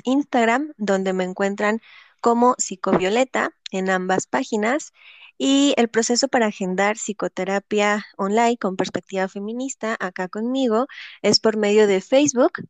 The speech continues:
Eh, afortunadamente he tenido agenda llena ya por varios meses y bueno, hay una liga, si ustedes e-, entran a Facebook y mandan un inbox, automáticamente les respondemos un mensajito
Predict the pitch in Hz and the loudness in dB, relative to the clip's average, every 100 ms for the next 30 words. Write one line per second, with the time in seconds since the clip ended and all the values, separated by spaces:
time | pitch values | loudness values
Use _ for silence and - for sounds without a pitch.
0 | _ - - _ 190 196 190 185 185 185 | _ -20 -20 _ -2 2 2 2 2 2
1 | 202 208 - 190 208 240 233 240 233 226 | 2 0 -2 0 0 0 -2 -2 -2 -2
2 | 233 226 220 220 214 214 214 196 - 208 | -4 -4 0 0 2 2 2 -2 -4 -4
3 | 190 202 202 214 226 202 240 - 196 190 | -2 -2 -2 -2 0 -2 -2 -6 -4 -2
4 | - 190 190 185 185 180 - - 185 214 | 0 0 2 2 4 6 4 0 0 0
5 | 247 226 381 - _ - 220 214 208 208 | 2 0 0 -6 _ -6 -2 0 2 2
6 | 202 202 196 175 _ _ 180 190 202 208 | 2 2 2 0 _ _ 0 2 2 0
7 | 208 202 196 190 185 247 277 226 220 247 | 0 -2 -2 -2 -2 -2 -2 0 0 -2
8 | 196 190 196 - 190 - 196 190 190 185 | -2 0 2 2 0 0 -2 0 2 2
9 | 185 247 262 208 233 - 190 185 185 185 | 2 0 2 2 2 0 -4 -2 0 -2
10 | 190 226 294 262 240 - - _ _ - | 0 0 2 2 2 0 -16 _ _ -6
11 | 185 190 190 190 214 233 240 233 226 220 | -4 -2 -4 -4 -6 -4 -4 -4 -4 -4
12 | 190 180 - 180 180 185 190 190 190 202 | -6 -10 -10 -8 -6 -6 -6 -6 -6 -6
13 | 220 214 277 226 330 | -6 -6 0 2 2